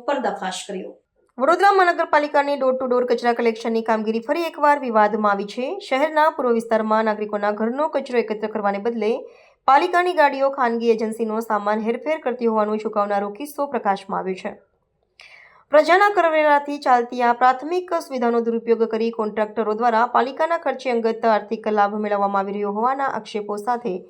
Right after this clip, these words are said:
યુથ કોંગ્રેસ દ્વારા આ કૌભાંડનો પર્દાફાશ કરવામાં આવ્યો હતો. ઘટનાની વિગત મુજબ, યુથ કોંગ્રેસના જાગૃત કાર્યકરોએ શહેરના પૂર્વ વિસ્તારમાં ફરતી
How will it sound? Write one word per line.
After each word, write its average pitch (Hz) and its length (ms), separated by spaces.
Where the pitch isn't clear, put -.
યુથ 269 220
કોંગ્રેસ 370 340
દ્વારા 330 220
આ 320 80
કૌભાંડનો 233 580
પર્દાફાશ 214 640
કરવામાં 190 260
આવ્યો 190 140
હતો. - 100
ઘટનાની 359 420
વિગત 370 240
મુજબ, 320 340
યુથ 302 160
કોંગ્રેસના 262 480
જાગૃત 233 320
કાર્યકરોએ 226 460
શહેરના 311 400
પૂર્વ 262 220
વિસ્તારમાં 226 520
ફરતી 220 300